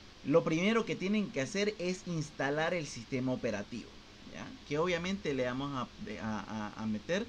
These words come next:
Linux, ¿no? Que por lo que yo entiendo le meten Ubuntu. Ubuntu creo que se le mete. Ubuntu o Fedora. A mí me gusta más Fedora.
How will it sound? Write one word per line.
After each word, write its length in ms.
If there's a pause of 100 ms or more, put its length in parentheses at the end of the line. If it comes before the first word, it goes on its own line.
(500)
Linux, 420
¿no? 80 (1400)
Que 520
por 180
lo 340
que 320
yo 100
entiendo 540
le 200
meten 340
Ubuntu. 540 (1800)
Ubuntu 560
creo 220
que 80
se 160
le 100
mete. 400
Ubuntu 680 (120)
o 560
Fedora. 460 (1600)
A 60
mí 120
me 80
gusta 240
más 160
Fedora. 380